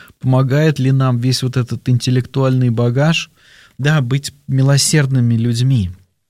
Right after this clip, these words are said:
И в то же самое время, да, вот как здесь говорит Михей, смиренно ходить перед Богом твоим, то есть в глубоком уважении к святому, да, вот к имени Божьему, к природе Божией, к любви Божией,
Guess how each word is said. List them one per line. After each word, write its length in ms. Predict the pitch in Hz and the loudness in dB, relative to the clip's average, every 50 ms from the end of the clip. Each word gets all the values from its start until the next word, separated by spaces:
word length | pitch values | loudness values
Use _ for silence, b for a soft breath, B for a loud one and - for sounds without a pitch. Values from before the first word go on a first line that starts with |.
| _ _ _ _ _ _ _ _ - - - | _ _ _ _ _ _ _ _ -18 -10 -2
И 120 | - 143 | 0 0
в 80 | 131 - | 0 0
то 160 | - 175 170 | 0 -2 -2
же 100 | 147 151 | 0 -2
самое 460 | 139 - - 135 135 127 120 113 110 | -2 -2 0 0 2 2 2 0 0
время, 340 | 107 131 165 185 175 151 127 | 0 0 0 2 2 2 0
да, 180 | 104 110 123 123 | -2 -2 -4 -4
вот 160 | 117 110 - | -4 -6 -8
как 200 | - 104 98 101 | -10 -10 -10 -10
здесь 280 | 107 120 120 117 107 | -10 -8 -8 -8 -8
говорит 440 | 107 - 113 110 113 117 107 110 101 - B B B B B B B B B B B B | -8 -8 -8 -6 -6 -6 -6 -6 -8 -10 B B B B B B B B B B B B
Михей, 500 | - 127 131 117 - - 131 113 110 104 | 0 0 0 0 0 -2 -4 -4 -4 -4
смиренно 540 | - - 131 139 139 147 170 180 170 143 127 | -4 0 0 2 2 2 2 0 0 0 -2
ходить 540 | - - 120 113 113 127 139 139 - - - | -2 -2 -2 -2 0 0 -2 -2 -2 -6 -6
перед 280 | - 104 107 104 104 | -4 -2 -2 -2 -2
Богом 480 | 120 123 127 131 131 113 117 107 123 123 - _ _ _ _ _ _ _ _ | -2 -2 0 0 0 0 -2 -4 -4 -8 -14 _ _ _ _ _ _ _ _
твоим, 540 | _ 117 113 120 123 127 131 123 113 - 120 | _ -4 -2 0 0 2 2 0 0 -2 -6
то 100 | - - | -6 -6
есть 140 | 113 95 101 | -6 -4 -4
в 80 | 104 104 | -4 -4
глубоком 580 | 113 117 120 123 139 170 165 165 - 120 120 | -2 -2 -2 0 0 -2 -2 0 -2 -2 0
уважении 680 | 113 110 120 117 123 120 123 131 123 113 110 110 117 117 | 0 0 2 2 2 2 2 2 2 2 0 -2 -4 -4
к 80 | - - | -6 -6
святому, 680 | - - 117 120 - - 165 175 175 170 143 127 - B B B B B B B B B B B B B B _ - | -6 -4 -4 -6 -2 0 0 2 2 0 0 -2 -6 B B B B B B B B B B B B B B _ -8
да, 200 | - - 139 139 | -2 0 0 2
вот 200 | 120 117 - - | 0 0 -4 -4
к 100 | - - | -2 0
имени 300 | 147 151 151 139 131 127 | 2 2 2 2 2 2
Божьему, 640 | 120 113 117 113 113 113 107 110 110 107 107 107 | 0 0 -2 -2 -2 -2 -2 -2 -2 -4 -4 -4
к 80 | 101 - | -6 -8
природе 500 | - - 127 120 117 131 139 135 120 120 | -4 -2 0 0 2 2 0 0 0 -2
Божией, 520 | 113 113 117 113 107 107 101 107 101 98 | -4 -4 -4 -4 -4 -4 -4 -4 -4 -6
к 120 | 98 - - | -6 -4 -4
любви 440 | 117 113 110 110 - - 143 151 139 | -2 -2 -2 -4 -4 -2 0 0 0
Божией, 720 | 123 120 110 107 107 104 107 110 113 110 110 107 - - | 0 -2 -2 -2 -2 -2 -4 -4 -4 -4 -4 -4 -6 -8